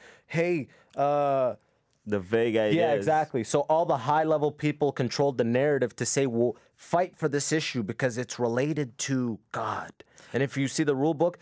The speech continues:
Speaker 1: so
Speaker 2: I,
Speaker 1: make
Speaker 2: yeah.
Speaker 1: every issue an issue related to your faith, right? Even though if
Speaker 2: Yeah.
Speaker 1: it has nothing to do with the faith, 'cause then the people feel like it's their responsibility to align with whatever issue you made.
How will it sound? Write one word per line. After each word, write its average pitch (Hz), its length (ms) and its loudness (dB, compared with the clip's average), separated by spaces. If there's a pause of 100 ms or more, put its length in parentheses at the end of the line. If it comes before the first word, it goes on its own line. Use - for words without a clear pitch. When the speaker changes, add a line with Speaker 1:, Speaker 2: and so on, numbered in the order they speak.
(160)
Speaker 1:
so 185 180 0
Speaker 2:
I, - 40 -4
Speaker 1:
make 170 280 0
Speaker 2:
yeah. 127 100 4
Speaker 1:
every 185 400 0
issue 202 500 0 (220)
an 127 160 0
issue 156 420 2
related 127 600 0 (120)
to 110 400 0
your 110 120 0
faith, - 600 -6
right? 143 320 0
Even 196 180 2
though 214 120 4
if 196 60 -2
Speaker 2:
Yeah. 196 80 2
Speaker 1:
it - 20 4
has 170 100 2
nothing 165 240 0
to 139 40 -10
do 147 100 0
with 135 80 -2
the 113 80 -8
faith, 127 260 0 (240)
'cause 139 140 2
then 175 120 2
the 160 80 4
people 151 280 -2
feel 147 240 0
like 127 200 2
it's 117 160 -4
their 113 200 0
responsibility 113 880 -2 (240)
to - 100 2
align 127 480 2
with 113 240 0
whatever 117 360 0
issue 117 440 -2 (160)
you 123 120 -2
made. 120 320 -2